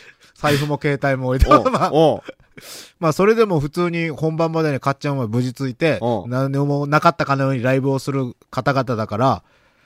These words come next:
Speaker 1: 何も、まあ、そのことは、
Speaker 2: はい。
Speaker 1: 来週
Speaker 2: うん。
Speaker 1: はこう収録するでしょ？
Speaker 2: はい。
Speaker 1: その時に話そう。
Speaker 2: おうおう。
Speaker 1: うん。置いてかれかっちゃん、
Speaker 2: はい。
Speaker 1: 置いてかれ王子の巻。
Speaker 2: おうおうおう。
Speaker 1: <laughs> うん。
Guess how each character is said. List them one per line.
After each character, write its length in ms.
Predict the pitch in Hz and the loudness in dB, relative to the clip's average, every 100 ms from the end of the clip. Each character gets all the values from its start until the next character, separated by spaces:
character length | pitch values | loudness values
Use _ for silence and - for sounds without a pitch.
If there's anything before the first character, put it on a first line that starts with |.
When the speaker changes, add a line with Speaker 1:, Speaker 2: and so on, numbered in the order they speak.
| - - _ | -20 -20 _
Speaker 1:
何 160 | 104 131 | -6 0
も、 320 | 135 139 - _ _ _ | 0 0 -4 _ _ _
ま 80 | 151 | -4
あ、 20 | |
そ 120 | 156 190 | -2 -2
の 120 | 233 | -2
こ 100 | 269 | 0
と 140 | 254 | 4
は、 240 | 226 185 85 | 6 4 0
Speaker 2:
は 160 | 110 90 | -8 -10
い。 80 | - _ _ _ | -16 _ _ _
Speaker 1:
来 200 | 113 143 | 0 2
週 360 | 143 147 165 - _ | 2 0 0 -2 _
Speaker 2:
う 80 | 113 | -4
ん。 160 | 110 - _ _ | -4 -6 _ _
Speaker 1:
は 140 | 104 110 | -10 -6
こ 140 | 127 | -4
う 120 | 117 | -4
収 280 | 98 117 117 | -6 -6 -4
録 120 | 120 | -4
す 80 | - | -2
る 120 | 139 | -2
で 80 | 110 | -2
し 60 | 90 | 0
ょ？ 80 | 135 | 0
Speaker 2:
は 200 | 190 95 | 0 -4
い。 40 | 76 | -8
Speaker 1:
そ 100 | 139 | -8
の 60 | 156 | -6
時 180 | 175 | -4
に 60 | 135 | -4
話 240 | 101 143 | -2 2
そ 180 | 175 143 | 4 2
う。 60 | - - | 0 -4
Speaker 2:
お 460 | 117 113 104 104 | -2 0 0 -2
う 0 | |
お 20 | 98 | -4
う。 20 | |
Speaker 1:
う 40 | |
ん。 200 | 104 85 - _ _ _ _ _ _ _ - | -8 -12 -18 _ _ _ _ _ _ _ -2
置 140 | 127 | -2
い 40 | |
て 140 | 123 131 | 0 0
か 100 | 123 | 2
れ 240 | 120 117 | 2 -2
か 160 | - 117 | -4 -8
っ 60 | - | -6
ち 60 | |
ゃ 60 | 139 | -4
ん、 40 | |
Speaker 2:
は 60 | 110 | -4
い。 140 | 107 _ | -8 _
Speaker 1:
置 100 | 143 | 0
い 60 | 165 | 2
て 100 | 175 | 4
か 120 | 170 | 4
れ 40 | |
王 240 | 160 160 160 | 4 4 2
子 100 | 135 | 0
の 80 | 131 | -2
巻。 320 | 127 117 110 | -4 -4 -4
Speaker 2:
お 40 | 117 | -2
う 40 | |
お 100 | 113 | -2
う 640 | 107 110 101 104 95 95 147 | -2 -2 -2 -4 -6 -12 -10
お 60 | 98 | -8
う。 0 | |
Speaker 1:
<laughs> 0 | |
う 20 | |
ん。 120 | 90 | -8